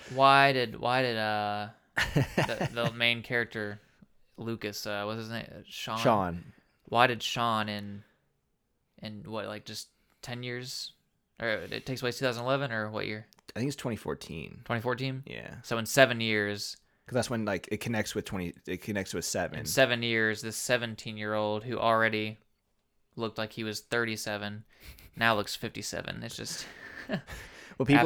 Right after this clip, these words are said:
Speaker 1: absolutely ridiculous.
Speaker 2: people, 'cause, like, at the end of that movie, right, Dom makes a cameo at the end of it where they're supposed to race, and he's like, you know, like, Dom makes the line of, like,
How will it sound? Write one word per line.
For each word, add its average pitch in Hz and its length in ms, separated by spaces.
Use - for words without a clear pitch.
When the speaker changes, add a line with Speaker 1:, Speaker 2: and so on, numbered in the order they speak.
Speaker 1:
absolutely 110 280
ridiculous. 107 580
Speaker 2:
people, 156 280
'cause, 147 140
like, 139 140
at 131 60
the 156 80
end 185 100
of 180 60
that 151 100
movie, 127 320
right, 98 240
Dom 107 300
makes 101 200
a 92 60
cameo 98 500
at 82 120
the 87 100
end 92 160
of 80 100
it 71 220
where 87 240
they're 90 100
supposed 98 320
to 85 80
race, 92 580
and 95 100
he's 80 200
like, 60 300
you 85 80
know, 50 360
like, 92 160
Dom 92 260
makes 87 180
the 87 80
line 85 280
of, 73 140
like, 67 340